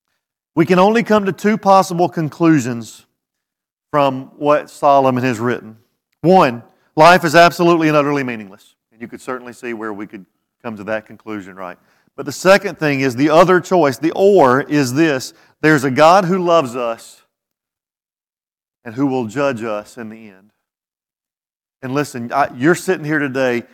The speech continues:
because you're a believer in Christ. I firmly believe that. You ha-, you have come to the conclusion that there is a God and that He has a plan for you and that He sent His Son Jesus Christ to die on the cross for your sins. You've accepted that.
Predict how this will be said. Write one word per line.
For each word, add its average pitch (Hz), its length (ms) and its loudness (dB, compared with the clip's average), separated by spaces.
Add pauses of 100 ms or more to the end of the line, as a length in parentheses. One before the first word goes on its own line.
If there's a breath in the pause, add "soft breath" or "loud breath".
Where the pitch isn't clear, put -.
(140 soft breath)
because 127 280 -6
you're 127 160 -4
a 120 40 -4
believer 113 440 -8
in 95 80 -18
Christ. - 460 -18
I 113 120 -8
firmly 120 400 -10
believe 110 360 -10
that. 98 200 -10
You 127 200 -6
ha-, 135 100 -6
you 131 200 -4
have 131 140 -4
come 147 200 -8
to 151 60 -8
the 135 100 -10
conclusion 127 720 -8
that 110 160 -14
there 131 200 -2
is 127 100 -4
a 127 80 -6
God 117 360 0
and 113 120 -8
that 113 80 -16
He 127 120 -8
has 120 100 -8
a 117 60 -12
plan 139 400 -8
for 131 100 -12
you 120 240 -6 (240 loud breath)
and 127 160 -6
that 127 60 -2
He 123 80 -6
sent 160 240 -4
His 151 100 -8
Son 147 220 -4
Jesus 135 400 -4
Christ 135 360 -4
to 135 80 -10
die 131 140 -4
on 131 160 -4
the 120 80 -18
cross 131 340 -6
for 131 140 -12
your 123 140 -8
sins. 127 380 -12
You've 123 120 -6
accepted 156 600 -8
that. 120 260 -4